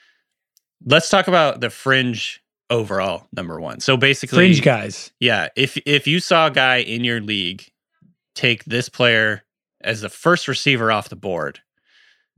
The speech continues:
Speaker 1: would it be weird if that was Calvin Ridley? Like, would you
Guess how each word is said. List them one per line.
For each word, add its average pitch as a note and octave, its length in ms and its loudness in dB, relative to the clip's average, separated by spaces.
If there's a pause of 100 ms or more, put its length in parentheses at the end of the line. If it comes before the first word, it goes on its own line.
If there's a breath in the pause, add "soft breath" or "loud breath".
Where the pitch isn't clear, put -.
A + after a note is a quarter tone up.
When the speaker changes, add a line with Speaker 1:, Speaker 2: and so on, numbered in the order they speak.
(460)
Speaker 1:
would B2 180 2
it A#2 120 2
be C3 120 4
weird A2 360 0
if - 100 -10
that F#2+ 100 -2
was F2 120 -12
Calvin F2 320 -4
Ridley? D2+ 260 -8
Like, A2 200 -2
would B2 140 2
you C#3 400 2